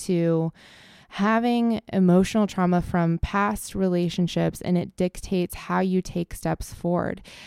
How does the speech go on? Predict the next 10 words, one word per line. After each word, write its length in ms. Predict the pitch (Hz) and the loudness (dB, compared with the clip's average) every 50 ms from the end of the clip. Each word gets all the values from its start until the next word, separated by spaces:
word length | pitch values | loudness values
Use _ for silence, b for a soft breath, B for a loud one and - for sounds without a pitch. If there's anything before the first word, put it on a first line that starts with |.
| B B | B B
And 220 | - 196 208 208 196 | 2 4 4 4 4
the 100 | 196 - _ | 2 2 _
eerie 360 | 208 214 240 262 277 269 240 | -2 0 2 2 2 2 0
thing 340 | 214 - 190 175 170 170 170 | 0 0 0 0 2 0 -2
is, 360 | - - 175 175 175 170 - | -2 -2 0 0 0 -2 -4
even 380 | - 202 214 208 220 214 196 185 | -4 -4 -2 0 0 0 -2 -2
in 380 | - - 185 185 180 180 175 170 | -4 -2 -2 0 0 0 -2 0
the 280 | - 175 165 165 165 - - | 0 2 2 2 0 -2 -4
present, 600 | - - 202 208 240 226 233 190 165 156 - - _ _ _ - - _ _ _ _ | -2 0 2 0 2 4 4 4 4 2 -2 -8 _ _ _ -20 -20 _ _ _ _
um, 640 | - 160 156 151 147 147 156 156 156 160 165 170 | -4 -2 -2 -2 -2 -2 -2 -2 -2 -4 -6 -8